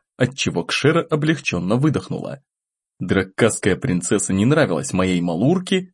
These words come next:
и когда та обернулась, Кшера тут же показала язык ей вслед. Как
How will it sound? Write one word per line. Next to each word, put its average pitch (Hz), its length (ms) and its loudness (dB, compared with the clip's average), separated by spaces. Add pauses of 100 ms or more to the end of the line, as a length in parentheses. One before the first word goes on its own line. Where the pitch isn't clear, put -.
и 196 80 -2
когда 160 300 4
та 120 200 2
обернулась, 98 680 2
Кшера 160 340 0
тут 165 220 -2
же 156 100 0
показала 113 440 0
язык 95 320 0
ей 92 200 0
вслед. - 460 0 (1040)
Как 98 240 2